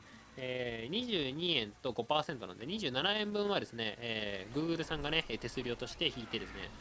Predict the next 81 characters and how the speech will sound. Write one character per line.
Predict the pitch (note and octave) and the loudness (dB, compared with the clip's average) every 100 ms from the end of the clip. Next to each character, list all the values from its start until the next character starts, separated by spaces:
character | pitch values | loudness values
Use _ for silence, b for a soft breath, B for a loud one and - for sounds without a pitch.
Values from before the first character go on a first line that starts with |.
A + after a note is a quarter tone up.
| B B B - | B B B -10
い | A2 | -4
く | C3+ | -4
ん | G2 | -4
で、 | G2 F#2 | -6 -6
え | A#2 A#2 A2 A2 | -2 0 0 -2
ー、 | C3 | -2
ま | D3+ | 2
あ、 | |
も | B3+ | 4
し | G#3 | 4
で | C3+ | 0
す | - | -4
ね、 | F#2+ G2 F#3 | -8 -4 0
も | D#4 | 0
し | |
で | D#3+ | 0
す | A2+ | 0
よ、 | A2+ D#3+ | 2 2
ま | D#3+ D3 | 4 2
あ、 | C3+ | 4
こ | E3+ | 2
の | G3 | 2
ね、 | A3 | 2
し-、 | - - D3 | 0 -6 -6
あ | C3+ | -4
の、 | C3+ B2+ B2 A#2+ B B B B - - | 0 2 0 -2 B B B B -14 2
動 | D3+ | 4
画 | C#3+ | 6
か | - G3 | 6 6
な | C3 | 4
り | G#2 | 2
ね、 | G2+ A2 | -2 -4
え | A2 G#2 G2+ F#2+ F#2+ - - - | -4 -2 -2 -2 -4 -8 -12 -8
ー、 | C#3+ | -4
ま | A#2 | -4
あ、 | |
再 | G2+ - C#3+ | -4 -2 -2
生、 | D3+ D#3+ D3+ | 0 0 0
ま | C3+ | 0
あ、 | |
比 | - | 0
較 | A3 | -2
的 | - G3+ G3 F#3 | 0 2 2 4
再 | - F3 | 2 2
生 | E3 | 4
さ | E3 | 4
れ | |
る | E3 | 4
と | B2 | 4
思 | A2+ | 0
う | |
ん | G2 | -2
で | |
す | F2+ | -6
け | G#2 | -8
ど、 | G2 A2 B2 A#2+ D#3 | -6 -6 -10 -10 -4
ま | B2 - B B B - | -4 -4 B B B 0
あ、 | A#3+ | 6
も | F#4 | 6
し | F#3 | 4
で | A2+ | -2
す | F#2+ | -4
よ、 | F2 - | -8 -4
え | B2+ A#2+ A#2 A2+ | -2 0 -2 0
ー、 | |
ま | C#3+ | 0
あ、 | A2 | 0
お | A2+ | 0
金 | D#3+ D3 | 0 0
に | |
困 | C#3 D#3+ | -2 -6
っ | |
て | - C3 | -6 -2
な | C#3+ | 0
い | |
ぜ | B2+ | 0
的 | B2+ B2+ | -4 -2
な | B2+ | -2
で | B2+ | -2
す | G#2 | -4
ね、 | F#2+ | -4